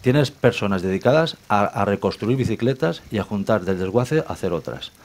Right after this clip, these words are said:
Eso tiene un coste muy grande, tan grande que puede ser que el sistema que hay aquí en Gandía sea más caro que el buen sistema que hay en Valencia capital, que es el que toca, con bicis adecuadas al uso intensivo.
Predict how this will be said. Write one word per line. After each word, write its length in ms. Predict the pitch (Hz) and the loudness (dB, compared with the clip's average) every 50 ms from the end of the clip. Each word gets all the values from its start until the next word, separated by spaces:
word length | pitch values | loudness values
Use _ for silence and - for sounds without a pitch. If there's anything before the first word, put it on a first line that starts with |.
| - - - - - | -18 -18 -18 -12 -6
Eso 100 | - 160 | -4 0
tiene 160 | 143 147 143 | 2 4 4
un 80 | 135 127 | 4 4
coste 420 | 123 131 123 123 - 160 156 151 - - - - - - - - - - - - | 4 2 2 4 4 2 2 2 -2 -16 -20 -20 -20 -20 -20 -20 -20 -20 -20 -12
muy 440 | - 113 104 101 101 - 110 110 120 | -8 -6 -4 -4 -4 -2 0 0 2
grande, 360 | - 147 160 147 92 85 78 - - - - - - - _ | 2 2 0 0 -2 -4 -4 -6 -14 -20 -20 -20 -20 -4 _
tan 180 | - 151 175 180 | 4 4 6 6
grande 400 | 151 117 107 107 113 143 196 226 - - - - - _ _ _ _ - | 6 4 4 4 4 2 2 0 -2 -10 -20 -20 -20 _ _ _ _ -2
que 140 | - 120 | -2 0
puede 260 | - 127 135 143 165 147 | 2 2 4 4 4 2
ser 260 | - - 101 90 - | 2 2 0 2 2
que 100 | - 117 | 0 -2
el 60 | 95 | -2
sistema 400 | - 107 - - - 143 147 156 | -2 -4 -4 0 0 2 2 2
que 140 | 143 - 143 | 2 4 4
hay 80 | 139 | 4
aquí 200 | 139 127 123 - | 4 4 2 2
en 60 | 123 120 | 0 0
Gandía 400 | 113 107 95 82 85 78 71 - - - - - - - - - - - | 0 0 0 -2 -2 -4 -4 -6 -8 -12 -12 -12 -12 -14 -14 -14 -14 -10
sea 260 | - - 143 135 120 | -2 2 2 4 4
más 180 | 123 156 151 | 4 2 2
caro 340 | - - 123 127 147 175 170 - _ - - - _ _ | 2 2 2 2 2 0 -2 -8 _ -20 -20 -20 _ _
que 100 | - - | 4 4
el 100 | 123 120 | 4 6
buen 280 | 113 113 151 185 185 151 | 6 6 6 4 4 2
sistema 420 | - 139 117 - - 147 143 139 | -2 -4 -4 0 0 0 0 0
que 80 | 123 - | 0 2
hay 60 | 120 | 2
en 80 | 120 120 | 2 4
Valencia 340 | 110 104 107 113 - 113 98 | 4 4 2 2 0 0 0
capital, 380 | 90 76 82 92 101 90 - | 0 0 0 0 0 0 -2
que 100 | - 107 | -4 -6
es 100 | 98 - | -4 -4
el 120 | 127 110 - | -4 -4 -4
que 100 | - - | -4 -2
toca, 320 | - 120 - - 53 - - - _ _ _ | -2 -2 -2 -2 -6 -10 -12 -20 _ _ _
con 180 | - 104 92 92 | -8 -6 -2 0
bicis 300 | 107 120 - 151 135 - | 0 0 0 0 -2 -2
adecuadas 540 | 95 82 82 76 - 110 127 151 156 - - _ | -2 -2 -2 2 4 4 4 4 2 -2 -4 _
al 180 | - 95 95 117 | -2 0 0 0
uso 260 | 143 135 - 170 165 - | 0 0 -2 -2 -2 -2
intensivo. 720 | 107 101 95 - 98 90 82 - - 139 117 80 67 - | -4 -6 -4 -4 -4 -6 -4 -2 -2 -2 -2 -2 -4 -8